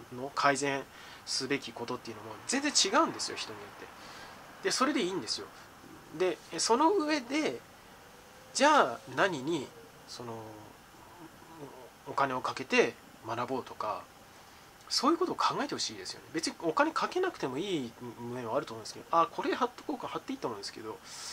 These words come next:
うん、忘れそうですけど、まあ、後で別でリンク貼ってもいいかもしれませんけど、あの、シュプリンガーっていうね、あの、外国の、その、まあ、難しい数理科学寄りの専門書が多いんですけど、陰-、陰性とか、あれは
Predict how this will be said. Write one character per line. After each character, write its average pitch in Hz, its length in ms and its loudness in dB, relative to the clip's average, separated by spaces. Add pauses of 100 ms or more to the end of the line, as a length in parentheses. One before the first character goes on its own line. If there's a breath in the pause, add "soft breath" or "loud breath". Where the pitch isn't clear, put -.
(360 loud breath)
う 135 60 -6
ん、 120 100 -4
忘 123 160 -2
れ 160 80 0
そ 170 140 0
う 165 40 2
で 165 80 0
す - 80 -4
け 120 80 -6
ど、 107 240 -8
ま 170 120 8
あ、 156 80 10
後 - 120 2
で 139 120 -8 (180)
別 - 180 -4
で 143 220 2 (720)
リ 156 80 0
ン - 20 -6
ク 147 80 4
貼 147 40 8
っ - 20 2
て 175 80 2
も 143 80 0
い 143 40 -2
い 139 40 -2
か 147 80 0
も 117 60 -2
し - 60 -2
れ 110 60 -10
ま 107 60 -8
せ 113 100 -8
ん 107 60 -12
け - 80 -14
ど、 - 80 -12 (420 loud breath)
あ - 60 -8
の、 - 60 -4
シ - 120 6
ュ - 40 -10
プ 285 80 2
リ 302 80 4
ン 247 60 0
ガ 123 120 4
ー 104 40 2
っ - 40 -4
て - 140 -14
い - 40 -12
う 98 60 -14
ね、 135 100 -10 (500 loud breath)
あ 123 60 -6
の、 123 180 -6
外 165 200 8
国 175 260 0
の、 160 240 2 (180)
そ - 140 -6
の、 117 240 -6 (720 loud breath)
ま 151 100 2
あ、 135 40 2
難 143 340 4
し - 120 2
い 190 40 -2
数 - 220 0
理 247 80 0
科 262 120 4
学 247 200 2
寄 240 80 4
り 233 140 0
の 233 100 0
専 208 220 2
門 202 120 2
書 202 160 0
が 117 60 0
多 127 160 0
い - 20 -6
ん 113 60 -10
で - 80 -14
す - 100 -8
け 110 80 -12
ど、 113 120 -6
陰-、 104 120 -10 (760 loud breath)
陰 147 160 0
性 147 160 4
と 131 100 -2
か、 113 80 -2
あ 113 40 -2
れ 110 60 -8
は 107 140 -10